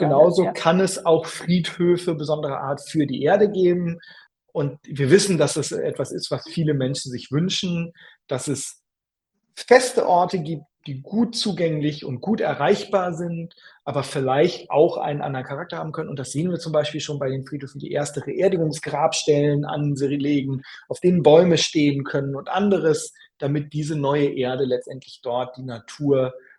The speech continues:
Speaker 2: bereichert. Denn das können wir sehen, die Erde restauriert,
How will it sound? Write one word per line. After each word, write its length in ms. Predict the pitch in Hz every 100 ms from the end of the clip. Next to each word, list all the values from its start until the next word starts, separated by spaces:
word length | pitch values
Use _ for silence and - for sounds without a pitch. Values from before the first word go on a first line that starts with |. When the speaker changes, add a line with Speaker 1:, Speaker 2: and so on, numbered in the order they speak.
| _
Speaker 2:
bereichert. 760 | 139 123 131 208 214 202 202 -
Denn 80 | 143
das 180 | 147 -
können 240 | - 147
wir 120 | 135 117
sehen, 480 | 147 185 208 202 - _ _
die 160 | 165 156
Erde 460 | 147 143 143 127 - _ _
restauriert, 1160 | - 135 - 127 127 117 156 220 214 214 -